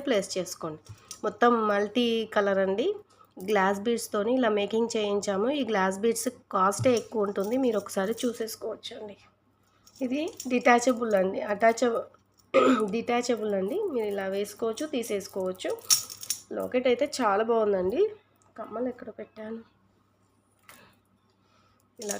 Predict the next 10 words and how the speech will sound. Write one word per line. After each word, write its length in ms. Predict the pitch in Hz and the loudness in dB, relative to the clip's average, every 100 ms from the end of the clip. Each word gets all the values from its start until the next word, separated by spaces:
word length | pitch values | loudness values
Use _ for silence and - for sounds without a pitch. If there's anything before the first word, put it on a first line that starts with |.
| - | -4
కమ్మలు 280 | 196 196 220 | 0 2 2
కూడా 120 | 240 240 | 2 2
మేకింగ్ 320 | 208 196 226 226 | 2 0 -2 0
చేయించామన్నమాట. 840 | 208 202 208 220 196 180 180 180 254 339 277 | 2 2 0 0 0 0 -2 -4 -4 -4 0
హ్యాండ్ 300 | 196 208 240 | 2 4 4
మేడ్ 180 | 233 202 180 | 4 2 0
అండి, 200 | 180 311 415 - _ _ _ - | 0 0 -2 -8 _ _ _ -6
హ్యాండ్ 300 | 190 190 226 233 | 0 4 4 4
మేడ్ 140 | 247 226 | 4 2
మేమే 240 | 196 214 | 2 2